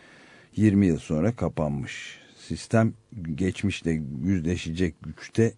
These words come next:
değil." demiş. Hakikaten de gayet sıkıntı verici bir durum bu.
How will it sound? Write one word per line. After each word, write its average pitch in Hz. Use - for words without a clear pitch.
değil." 80
demiş. 73
Hakikaten 80
de 104
gayet 87
sıkıntı -
verici 82
bir 101
durum 90
bu. 113